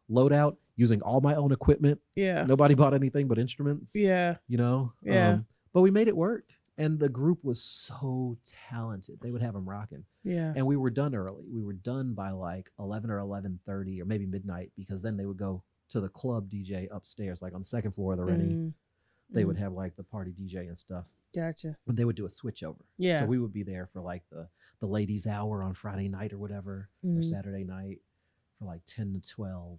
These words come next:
Speaker 1: and then
Speaker 2: Yeah.
Speaker 1: they turn up. And
Speaker 2: Yeah.
Speaker 1: we'd, like, slide out and disappear.
Speaker 2: Yeah.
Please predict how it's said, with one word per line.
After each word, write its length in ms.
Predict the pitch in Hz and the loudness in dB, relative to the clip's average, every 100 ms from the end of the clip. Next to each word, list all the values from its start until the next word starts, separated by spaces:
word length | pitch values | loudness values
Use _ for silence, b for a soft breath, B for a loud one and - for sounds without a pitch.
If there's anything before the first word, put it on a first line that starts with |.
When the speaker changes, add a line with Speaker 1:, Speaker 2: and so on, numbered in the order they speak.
| 87 | -10
Speaker 1:
and 80 | 82 | -4
then 80 | 92 | -2
Speaker 2:
Yeah. 40 | |
Speaker 1:
they 80 | 90 | -2
turn 320 | - - 101 | -8 -8 -6
up. 220 | 180 - _ _ - | -6 -8 _ _ 0
And 100 | 190 | 4
Speaker 2:
Yeah. 200 | 160 160 | 4 4
Speaker 1:
we'd, 60 | 92 | -2
like, 140 | 87 - _ _ _ | -10 -12 _ _ _
slide 340 | - 104 87 | -14 -10 -10
out 160 | 87 90 | -10 -12
and 80 | 85 | -12
disappear. 500 | 95 - 92 87 90 | -16 -12 -8 -6 -6
Speaker 2:
Yeah. 400 | 220 202 151 127 | 2 4 4 2